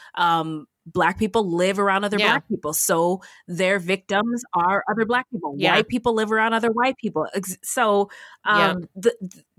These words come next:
Speaker 1: before there was black, uh, this quote unquote Black on Black crime, there was just crime. <laughs> Um, so that's
Speaker 2: Mm-hmm.
Speaker 1: all it is, is just crime. Um, but go ahead. Sorry.
Speaker 2: That's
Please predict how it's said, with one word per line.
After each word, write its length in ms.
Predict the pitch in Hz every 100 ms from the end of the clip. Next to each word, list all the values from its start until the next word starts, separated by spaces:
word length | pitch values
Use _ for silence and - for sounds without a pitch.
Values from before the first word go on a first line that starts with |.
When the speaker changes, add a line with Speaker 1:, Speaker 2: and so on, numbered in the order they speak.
| 175
Speaker 1:
before 500 | 233 - 247 277 277
there 180 | 254 214
was 440 | 220 220 214 185
black, 460 | 143 180 190 226 233
uh, 100 | 202
this 160 | 190 190
quote 260 | - 226
unquote 400 | 226 208 208 185
Black 260 | 180 175 196
on 160 | 185 160
Black 260 | 180 196 -
crime, 460 | 160 143 147 175 _ -
there 100 | 233
was 160 | 240
just 240 | 262 277 -
crime. 560 | - 233 277 214 82 175
<laughs> 60 | - - - - -
Um, 340 | 208 185 175 -
so 220 | - 240
that's 80 | 220
Speaker 2:
Mm-hmm. 320 | 240 214 220
Speaker 1:
all 160 | 240 247
it 100 | 233
is, 160 | 226
is 220 | 180 165 147
just 340 | 190 - -
crime. 540 | - 196 196 143 113 170 - - -
Um, 540 | 180 175 165 151 147 156
but 240 | 180 156
go 80 | -
ahead. 100 | 190 - - _ 190
Sorry. 260 | 160 151 -
Speaker 2:
That's 260 | 220 269